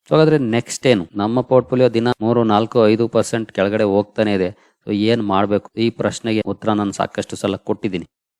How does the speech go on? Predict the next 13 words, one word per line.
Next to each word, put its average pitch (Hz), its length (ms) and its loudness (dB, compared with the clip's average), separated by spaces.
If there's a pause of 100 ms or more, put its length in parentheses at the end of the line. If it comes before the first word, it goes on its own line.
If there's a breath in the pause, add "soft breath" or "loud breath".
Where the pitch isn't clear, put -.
ನೀರಿಗೆ 127 340 2
ಬಿದ್ದಾಗಿದೆ, 113 720 2 (100)
ಈಜಲೇಬೇಕು. 117 640 2 (160)
ಹಾಗೆ 135 140 4
ಇದೇನು 131 320 2
ಹೊಸದಾಗಿ 131 760 0
ಬರ್ತಿರೋಂಥ 123 560 0
ಡೌನ್ 117 320 -2
ಫಾಲ್ಗಳೇನಲ್ಲ. 113 600 0
ನಾನಿವತ್ತು 117 500 0
Twitter 117 280 0
ಅಲ್ಲಿ 120 160 0
ಸಾಕಷ್ಟು - 560 -4